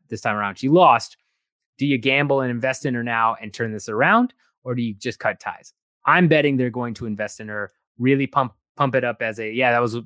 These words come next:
a tough transition, bad camp," whatever. Excuses will be made for that performance. And instead, you know, really say, "Oh, okay.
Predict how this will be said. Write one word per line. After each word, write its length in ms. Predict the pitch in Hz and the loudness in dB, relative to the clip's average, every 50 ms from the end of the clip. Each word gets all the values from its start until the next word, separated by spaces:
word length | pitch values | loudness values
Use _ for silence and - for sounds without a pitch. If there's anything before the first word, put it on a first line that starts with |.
| - 127 | -8 -6
a 180 | 113 107 104 98 90 _ _ _ _ _ _ - - _ | -6 -4 -6 -8 -14 _ _ _ _ _ _ -20 -10 _
tough 180 | - 170 165 - | 0 0 0 2
transition, 540 | - 170 147 135 123 127 120 107 - 101 98 | 2 2 2 2 2 0 -2 -4 -6 -8 -4
bad 240 | 120 143 143 127 - | 0 0 0 0 -2
camp," 220 | - 127 107 - | -4 -10 -10 -4
whatever. 580 | 123 151 180 180 170 156 151 131 131 123 120 - _ _ _ _ _ - | 0 2 2 4 4 2 0 0 -4 -6 -6 -8 _ _ _ _ _ -12
Excuses 520 | 127 - - - 202 196 - - 165 139 | -10 -8 -2 2 2 2 2 2 -2 -4
will 160 | 131 156 160 | -2 -2 -2
be 120 | 143 139 139 | -2 -2 -2
made 420 | 139 135 131 123 120 117 110 - _ _ _ _ _ _ | 0 0 0 0 0 -2 -6 -10 _ _ _ _ _ _
for 160 | - 139 131 | 2 4 4
that 180 | 123 117 110 - | 4 4 2 0
performance. 560 | - 113 95 - 107 98 92 87 85 - - - | -4 -8 -10 -8 -8 -10 -10 -10 -14 -18 -10 -6
And 120 | 120 117 | -6 -6
instead, 680 | 110 107 101 - - - 156 143 135 131 123 117 - _ _ _ _ _ _ _ _ _ _ _ _ _ _ _ _ _ _ _ _ _ _ _ _ - | -6 -6 -10 -12 -4 0 2 4 4 4 2 0 -6 _ _ _ _ _ _ _ _ _ _ _ _ _ _ _ _ _ _ _ _ _ _ _ _ -2
you 100 | 131 123 | 0 2
know, 220 | 117 107 101 - _ _ _ _ _ _ _ _ _ _ _ _ _ _ _ _ _ _ _ _ _ _ _ - | 2 2 0 -2 _ _ _ _ _ _ _ _ _ _ _ _ _ _ _ _ _ _ _ _ _ _ _ -14
really 540 | 143 131 123 147 170 180 175 165 160 151 139 | -4 2 6 8 8 8 8 8 6 4 2
say, 340 | - - 170 143 131 127 123 | 0 -2 -2 0 0 0 0
"Oh, 220 | 120 135 135 131 131 | -2 0 0 0 0
okay. 240 | 131 147 117 - | 0 -2 -6 -8